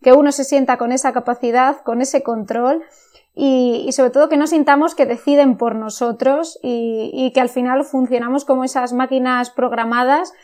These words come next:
para terminar comprando aquello que la industria quiere. Partiendo de la base de que siempre la vida y la evolución con la comida, pues, han ido muy ligadas,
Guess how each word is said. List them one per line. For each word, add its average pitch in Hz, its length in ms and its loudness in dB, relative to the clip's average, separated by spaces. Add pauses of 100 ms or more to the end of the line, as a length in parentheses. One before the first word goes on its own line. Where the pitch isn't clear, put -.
(180)
para 247 200 0
terminar 240 460 -4
comprando 247 840 0
aquello 226 440 -2
que 254 140 -4
la 208 160 -8
industria 214 560 -6
quiere. - 400 -8 (880)
Partiendo 277 380 0
de 302 80 0
la 277 140 2
base 302 360 0
de 214 160 -4
que 208 140 -10
siempre 233 240 -6
la 220 240 0
vida 214 720 -2
y 208 100 -6
la 208 140 -4
evolución 202 560 -6
con 233 160 -4
la 220 160 -6
comida, 226 520 -2
pues, - 200 -10
han 208 160 -8
ido 214 420 -4
muy 214 200 -4
ligadas, 247 680 -2